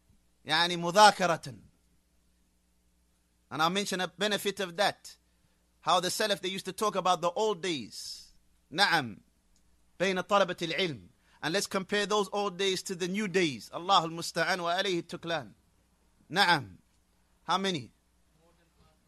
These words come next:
Five thousand. How many? خلاص, I'll give you time to think, inshallah, before the end of the dars. Who can give me the amount of hadith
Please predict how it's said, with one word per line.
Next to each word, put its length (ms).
Five 260
thousand. 360
How 160
many? 320
خلاص, 320
I'll 100
give 180
you 120
time 280
to 100
think, 260
inshallah, 380
before 300
the 160
end 160
of 120
the 80
dars. 340
Who 160
can 140
give 180
me 140
the 280
amount 320
of 120
hadith 480